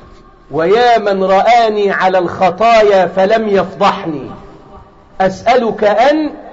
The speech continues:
تنجيني من النار وتحط عني الأوزار."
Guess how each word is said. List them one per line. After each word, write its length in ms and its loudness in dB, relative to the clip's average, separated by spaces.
تنجيني 800 -4
من 180 -6
النار 560 0
وتحط 500 -4
عني 400 -4
الأوزار." 540 -6